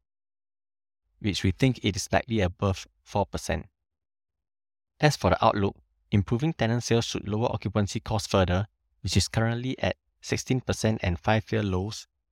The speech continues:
and this should support F C T's ability to raise rents. Inorganic growth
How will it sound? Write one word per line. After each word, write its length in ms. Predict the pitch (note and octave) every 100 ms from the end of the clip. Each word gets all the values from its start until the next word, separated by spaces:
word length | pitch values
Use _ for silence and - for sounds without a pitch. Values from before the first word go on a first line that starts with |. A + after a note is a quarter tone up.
| -
and 200 | G#2 F#2+
this 140 | C3
should 220 | - -
support 300 | - F2+ B2 -
F 100 | A2
C 140 | -
T's 260 | A2 - A2
ability 480 | G2 F#2+ G2+ G2 A2
to 160 | -
raise 340 | F2+ F#2+ - -
rents. 380 | F2 F2 - - _ _ _ _ _ _ -
Inorganic 520 | D#3 D3 G#2+ A2 A#2+
growth 200 | - A#2+